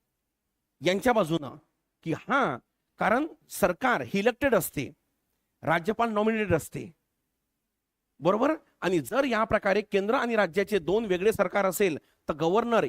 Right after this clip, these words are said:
या प्रकारे पॉवर मिसयूज करणार आहेच ना, या भावनेनं त्यांनी उत्तर दिलं. मी तुम्हाला दोन्ही सांगून राहिलो, कळलं का? की देऊ शिवाय दोघांपैकी एकाला? कोणाला देऊ, देऊ का? आता बघा, उद्यापासून काय होईल, एक गट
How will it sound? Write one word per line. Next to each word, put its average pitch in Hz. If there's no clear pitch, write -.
या 170
प्रकारे 208
पॉवर 202
मिसयूज 196
करणार 214
आहेच 208
ना, 190
या 185
भावनेनं 165
त्यांनी 247
उत्तर 180
दिलं. 123
मी 165
तुम्हाला 180
दोन्ही 175
सांगून 151
राहिलो, 120
कळलं 160
का? 190
की 165
देऊ 208
शिवाय 208
दोघांपैकी 180
एकाला? 185
कोणाला 208
देऊ, 196
देऊ 214
का? -
आता 185
बघा, 170
उद्यापासून 180
काय 196
होईल, 220
एक 196
गट 202